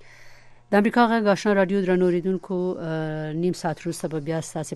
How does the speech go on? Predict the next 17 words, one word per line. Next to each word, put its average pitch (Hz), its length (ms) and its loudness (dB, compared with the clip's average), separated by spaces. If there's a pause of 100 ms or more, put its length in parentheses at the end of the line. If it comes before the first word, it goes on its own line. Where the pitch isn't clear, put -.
په 151 80 -10
خدمت - 400 -10
کې 156 340 -6
جعفر 147 380 -8
هاند 151 300 -6
حاضر 160 320 -8
شي. 202 200 -8
د - 80 -6
خپرونې 151 440 -10
د 151 140 -12 (360)
چلوونکي 165 480 -4
سره 160 180 -8 (420)
د 151 280 -8
کرکټ 160 360 -8
مینوالو 151 440 -4
خبر 160 260 -6
اوسئ. 190 180 -6